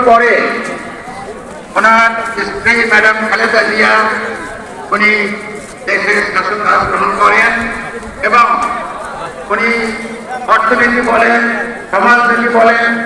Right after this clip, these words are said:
ধর্মনীতি বলেন, আহ, আহ, যত নীতি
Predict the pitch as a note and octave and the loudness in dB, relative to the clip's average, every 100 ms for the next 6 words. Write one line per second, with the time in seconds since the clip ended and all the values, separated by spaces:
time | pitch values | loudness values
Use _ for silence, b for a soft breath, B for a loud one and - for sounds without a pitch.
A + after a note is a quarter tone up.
0 | - - D3+ D#3 A3 A3+ A#3 A3+ A#3 A#3 | -6 -8 -2 2 4 4 2 2 0 2
1 | G#3+ A3 A3+ A3 A3+ A3+ - - - - | 4 6 4 2 -2 -6 -8 -12 -14 -14
2 | - - - - - F3 E3 E3 - F3+ | -14 -14 -14 -14 -12 -6 -4 -4 -6 0
3 | F#3 F#3 F#3 F#3 F3+ F3 F3 F3 - - | 4 4 4 2 2 4 4 2 0 -4
4 | - - - - - - - - - - | -10 -12 -14 -16 -16 -16 -14 -16 -16 -10
5 | - G#3 A3 B3 B3 B3+ A#3 A#3 A#3+ | -2 0 2 4 4 4 4 2 4